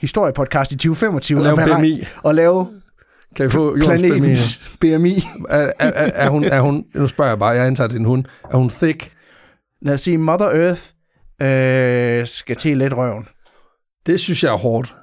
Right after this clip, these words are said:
Speaker 1: Ja.
Speaker 2: Vi er i, altså i, vi lever, vi lever altså i en kropspositivistisk tid, Peter. Det kan
Speaker 1: Ja,
Speaker 2: du sgu ikke bare
Speaker 1: det er
Speaker 2: sige.
Speaker 1: fordi, du ikke har hørt hendes B M I, men det kommer vi til.
Speaker 2: Nå, nå, okay. Okay.
Speaker 1: For selvom Henry Cavendish, han beregnede hele verden, så brugte han også enormt meget tid og mange kræfter på egentlig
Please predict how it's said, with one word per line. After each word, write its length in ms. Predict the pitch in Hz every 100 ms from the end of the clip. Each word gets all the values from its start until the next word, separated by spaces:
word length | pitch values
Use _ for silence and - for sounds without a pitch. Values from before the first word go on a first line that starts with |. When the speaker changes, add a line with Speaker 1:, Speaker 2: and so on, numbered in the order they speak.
| -
Speaker 1:
Ja. 140 | 131 120 -
Speaker 2:
Vi 240 | 156 131 143
er 80 | 127
i, 140 | 123
altså 220 | 113 117
i, 180 | 123 120
vi 80 | 127
lever, 280 | 123 143 131
vi 80 | 135
lever 200 | 131 131
altså 160 | 113 117
i 60 |
en 100 | 113
kropspositivistisk 960 | - 131 - - 127 - 127 - 131 -
tid, 200 | - -
Peter. 260 | - 131 123 _
Det 100 | 127
kan 80 | 151
Speaker 1:
Ja, 40 |
Speaker 2:
du 40 | -
sgu 120 | 131
ikke 80 | 127
bare 100 | -
Speaker 1:
det 40 |
er 40 | 131
Speaker 2:
sige. 80 |
Speaker 1:
fordi, 160 | 135 135
du 60 | 135
ikke 120 | 135
har 60 | 127
hørt 160 | 135
hendes 180 | 127 117
B 60 | 131
M 180 | 123
I, 120 | 127 -
men 200 | 120 117
det 240 | 135 131
kommer 260 | 156 127 107
vi 120 | 110
til. 220 | 127 123 -
Speaker 2:
Nå, 80 |
nå, 140 | 127 113
okay. 180 | 113 123
Okay. 120 | 127 - - 143
Speaker 1:
For 120 | 156
selvom 420 | 143 247 233 156
Henry 280 | 117 160 156
Cavendish, 500 | 151 185 196 139 123
han 120 | 147
beregnede 440 | 147 151 156 156 131
hele 420 | 110 156 165 175
verden, 340 | 123 113 104 110
så 120 | 156
brugte 240 | 156 -
han 100 | 170
også 160 | 156 160
enormt 360 | 165 165 202 131
meget 200 | 127 135
tid 280 | - 202 196
og 120 | - 123
mange 220 | 127 147
kræfter 340 | - 151 -
på 240 | 123 151 -
egentlig 320 | 190 160 113